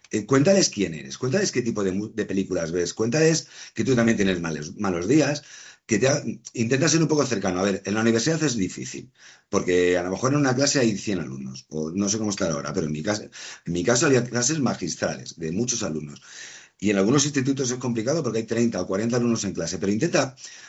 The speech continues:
decirles a tus chavales que tú también lo has pasado mal, que a ti también te pasó lo mismo. Pero también trata de, lo que tú decías, Lola,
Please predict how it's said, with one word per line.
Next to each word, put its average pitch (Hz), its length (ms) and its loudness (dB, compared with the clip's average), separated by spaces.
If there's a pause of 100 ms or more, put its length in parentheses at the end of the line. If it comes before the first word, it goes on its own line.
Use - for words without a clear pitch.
decirles 127 320 2
a 139 60 4
tus 123 120 4
chavales 117 280 4
que 113 120 2
tú 131 140 0
también 85 300 -2
lo 76 60 -8
has 76 60 -12
pasado 80 240 -6
mal, 82 160 -2
que 117 140 4
a 101 80 2
ti 139 100 -2
también 101 340 0
te 95 80 -2
pasó 85 220 -4
lo 76 100 -4
mismo. 69 300 -12 (480)
Pero 170 180 2
también 165 540 6 (880)
trata 131 320 4
de, 135 360 2 (300)
lo 98 120 -4
que 101 100 0
tú 117 100 2
decías, 120 400 2
Lola, 107 360 2